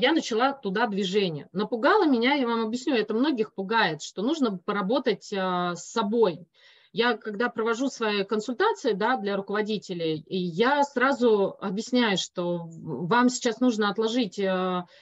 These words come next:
э, всю стратегию развития вашей организации, фандрайзинговый план,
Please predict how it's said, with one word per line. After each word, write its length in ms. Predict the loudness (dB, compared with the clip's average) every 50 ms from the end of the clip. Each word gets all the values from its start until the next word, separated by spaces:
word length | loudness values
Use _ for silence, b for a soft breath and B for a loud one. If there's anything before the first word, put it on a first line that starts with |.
| b b b b
э, 180 | -8 -8 -8 -6
всю 160 | -4 -4 -4
стратегию 1200 | -2 0 -2 -2 0 2 2 2 2 4 4 4 4 4 4 2 2 2 2 2 2 2 2 2
развития 480 | 2 0 0 0 0 -2 -2 -2 -2 -2
вашей 300 | 0 0 -2 -2 -2 -4
организации, 720 | -4 -2 -2 -2 0 0 0 0 0 0 -2 -2 -4 -6
фандрайзинговый 800 | -2 0 0 0 2 2 2 0 2 0 0 0 0 0 -2 -2
план, 440 | -2 -2 -2 -2 0 -2 -2 -4